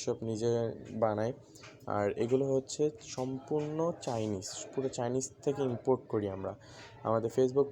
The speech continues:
পেজটা ঘুরে দেখবেন, যারা অর্ডার করবেন Facebook-এ অর্ডার করবেন অথবা শোরুমে চলে আসবেন। শোরুমের অ্যাড্রেস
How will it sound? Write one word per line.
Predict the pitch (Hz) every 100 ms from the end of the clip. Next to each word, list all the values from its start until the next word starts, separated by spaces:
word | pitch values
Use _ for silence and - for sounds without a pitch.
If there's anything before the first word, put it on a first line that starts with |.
| -
পেজটা | 135 135 -
ঘুরে | 131 131 131
দেখবেন, | 131 123 139 131
যারা | 113 107
অর্ডার | 107 117 117
করবেন | 120 120 120
Facebook-এ | 117 113 117 117 127 117
অর্ডার | 120
করবেন | 120 123 127 117
অথবা | 107 110 107 110 - - -
শোরুমে | - 127 131 135
চলে | 131 135 131 131
আসবেন। | 131 131
শোরুমের | 120 117 113 113
অ্যাড্রেস | - 120